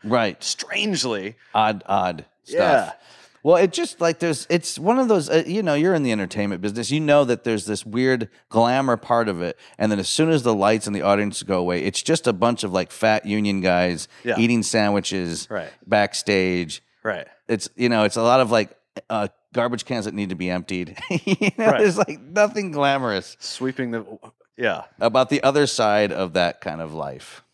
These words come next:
Speaker 1: You know, and that's what we're, you're
Speaker 2: Right.
Speaker 1: shown is, like, yeah, there's sixty thousand screaming fans and, and, and beautiful Japanese girls that are introducing each fight and lights and cameras and money, but, like, backstage, it's just a bunch of folding chairs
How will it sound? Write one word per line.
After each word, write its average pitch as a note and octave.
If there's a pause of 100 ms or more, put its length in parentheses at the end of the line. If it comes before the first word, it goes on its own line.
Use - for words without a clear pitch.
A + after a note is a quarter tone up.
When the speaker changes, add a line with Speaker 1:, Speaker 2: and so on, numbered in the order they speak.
(280)
Speaker 1:
You G2+
know, G2+
and A2
that's C#3
what C3
we're, A2+
you're G#2+
Speaker 2:
Right. F#2
Speaker 1:
shown A2
is, F2
like, F#2 (300)
yeah, F3
there's A2 (500)
sixty -
thousand D3+
screaming C#3
fans A2+
and, G2+
and, A#2
and G2+
beautiful D3
Japanese A#2+
girls A2+
that G#2
are A2+
introducing G#2+
each G2+
fight G#2
and G2
lights B2+
and F#2
cameras A#2+
and G2
money, G#2
but, F#2
like, F#2+
backstage, G2+
it's E2
just A2+
a -
bunch A2
of -
folding F#2+
chairs F2